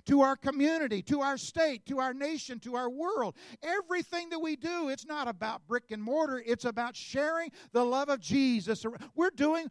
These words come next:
he, what he said for us to do. He said, "Take this message to every creature." Take the good news of a risen Savior to every person on this planet.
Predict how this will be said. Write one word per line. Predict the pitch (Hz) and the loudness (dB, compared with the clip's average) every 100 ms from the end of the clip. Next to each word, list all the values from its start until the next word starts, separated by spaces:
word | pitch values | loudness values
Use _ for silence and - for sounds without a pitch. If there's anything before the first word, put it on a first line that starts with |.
| - | -6
he, | 294 | -6
what | 285 302 | -2 -4
he | 294 277 | -4 -6
said | - 359 381 - | -4 -2 -2 -4
for | 247 180 | -8 -6
us | 165 | -8
to | - | -4
do. | 185 | 0
He | 180 226 330 | 2 2 0
said, | 294 285 277 262 - - | -2 2 4 4 -2 -8
"Take | - 294 320 - | 4 4 4 2
this | 269 - | 2 2
message | 233 262 254 240 254 - | 0 0 -2 -4 -6 2
to | 226 233 | 2 2
every | 247 254 220 233 220 _ | 0 -2 -2 -4 -4 _
creature." | _ 185 160 - 101 _ _ _ _ _ _ _ _ _ _ _ - | _ -12 -12 -14 -20 _ _ _ _ _ _ _ _ _ _ _ -8
Take | 285 339 - | 0 0 0
the | 311 | -10
good | 214 285 370 349 | -4 -2 -2 -4
news | 330 277 226 180 | -8 -6 -6 -8
of | 220 | -6
a | |
risen | 226 262 247 262 | -4 -4 -6 -10
Savior | - 269 285 226 202 - - | -6 -6 -4 -6 -6 -8 -10
to | 226 - | -8 -4
every | 285 302 269 269 | -2 -4 -4 0
person | - 277 240 262 254 | 0 0 -4 -6 -6
on | 233 226 | -6 -6
this | 220 | -8
planet. | - 220 226 185 | -10 -10 -8 -8